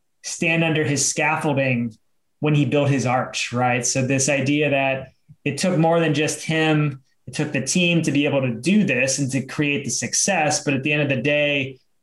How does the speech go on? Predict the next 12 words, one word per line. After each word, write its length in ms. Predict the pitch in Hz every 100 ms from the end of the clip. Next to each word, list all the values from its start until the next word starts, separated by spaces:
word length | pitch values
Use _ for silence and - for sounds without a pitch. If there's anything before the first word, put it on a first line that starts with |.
| _
you're 280 | 139 151 175
there 300 | 165 156 160
to 160 | 151 139
absolve 560 | 113 131 135 139 131
or 80 | 135
absorb, 640 | 123 120 120 160 165 127
in 120 | 123 120
some 220 | 139 123
cases, 460 | 131 127 - 113
the 80 | 113
failure 720 | 123 - 147 147 127 113 120 - _ _ _
of, 540 | 139 135 131 113 -